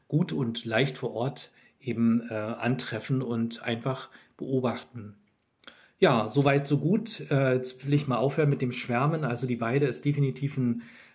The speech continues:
ähm, ein toller Baum und eine tolle Arznei für eben ältere Menschen. Und dann gibt's jetzt noch als Abschluss eben eine weitere Pflanze <clears throat> mit auf den Weg für dieses Thema. Das wird die Sandstrohblume werden oder Immortelle.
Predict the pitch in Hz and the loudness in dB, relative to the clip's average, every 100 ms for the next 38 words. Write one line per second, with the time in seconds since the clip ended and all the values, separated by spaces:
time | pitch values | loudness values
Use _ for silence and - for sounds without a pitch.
0 | - 117 110 110 110 - - _ 127 117 | -10 -4 -2 -4 -6 -12 -20 _ -8 -2
1 | 139 151 143 117 131 143 127 127 120 - | 2 4 6 6 4 4 2 -2 -4 -2
2 | 131 127 123 - 117 120 127 - 120 117 | -2 0 -2 0 0 0 -2 -2 -2 -2
3 | 120 113 113 127 151 170 147 139 147 - | -4 -4 -2 0 2 2 2 2 2 0
4 | 139 117 120 117 - - - - 120 131 | -4 -2 -4 -4 -8 -20 -20 -8 0 2
5 | 127 - - 143 147 131 123 127 117 - | 2 -4 -2 -2 0 0 0 0 -2 -2
6 | 113 110 - - - 151 143 - 120 120 | -6 -6 -8 -10 -2 2 2 0 -4 -2
7 | - 110 110 101 104 143 147 147 - 123 | -4 -6 -6 -4 -2 -2 0 -2 0 0
8 | 147 - 147 - 185 196 - - - _ | 2 2 0 2 6 6 4 -2 -16 _
9 | _ _ _ - 131 139 127 123 - 113 | _ _ _ -2 2 2 2 0 0 0
10 | 117 143 151 - - - - - 143 131 | 2 2 0 -10 -18 -20 -10 -2 2 2
11 | 127 - - 139 135 123 123 123 131 123 | 2 0 0 2 4 4 0 2 2 2
12 | - 127 117 117 113 143 - 113 113 113 | 0 2 2 2 0 -2 0 0 2 0
13 | 110 104 104 104 117 120 120 120 135 143 | 0 -2 -4 -4 -4 -2 -2 0 0 0
14 | 127 101 92 | -4 -6 -6